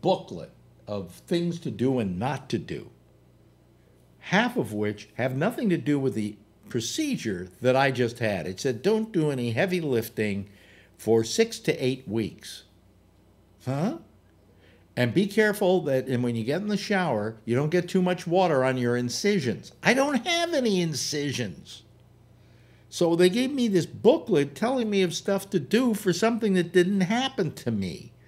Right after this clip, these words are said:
But I'm not gonna complain. I just wanna get the fuck out of there. And I get out of there and I come home. Now, I could have maybe done a show that night, but,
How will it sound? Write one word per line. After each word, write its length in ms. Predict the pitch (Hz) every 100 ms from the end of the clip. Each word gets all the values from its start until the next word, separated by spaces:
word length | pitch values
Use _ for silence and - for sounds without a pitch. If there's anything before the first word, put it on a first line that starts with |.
| - - -
But 160 | 147
I'm 180 | 139 196
not 180 | 262 254
gonna 200 | 262 220
complain. 800 | 196 185 160 180 156 135 127 123 -
I 100 | 143
just 220 | 135 120
wanna 240 | 117 113 101
get 260 | - 101
the 100 | -
fuck 600 | - - - - 123 -
out 240 | 85 78 69
of 120 | 50
there. 240 | 64 - -
And 160 | -
I 80 | -
get 240 | - - - -
out 220 | 131 131
of 100 | 127
there 260 | 117 113 117 - -
and 120 | - 98
I 60 |
come 200 | - 92
home. 280 | 82 95 - 87
Now, 140 | 123
I 140 | 180
could 180 | 190 208
have 80 | 160
maybe 260 | 135 139 120
done 360 | 95 123 139
a 60 | 123
show 340 | - 107 101
that 180 | 98 98
night, 260 | 104 113 117 - - - - -
but, 320 | 139 135 -